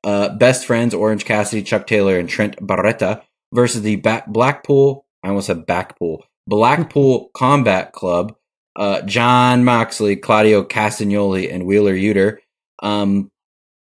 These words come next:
and it was going to be with three mystery partners. This match was knocked down a peg because,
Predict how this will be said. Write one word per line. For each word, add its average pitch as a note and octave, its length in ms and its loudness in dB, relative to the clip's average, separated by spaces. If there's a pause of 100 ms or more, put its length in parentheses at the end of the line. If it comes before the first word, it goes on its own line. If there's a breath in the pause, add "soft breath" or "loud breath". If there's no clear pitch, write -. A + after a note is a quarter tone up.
(200)
and D#3+ 200 4
it D3 80 2
was D3+ 120 2
going F#3+ 200 4
to F3 60 0
be E3+ 420 2
with C#3 340 0 (140)
three D#3+ 240 4
mystery A#2 340 0
partners. A2 440 -2
This B2 200 -4
match A#2 320 -4
was G2 360 -4
knocked G#2 580 -6
down A#2 300 0
a G2 40 -2
peg F#2 440 -4 (320)
because, G2 920 -2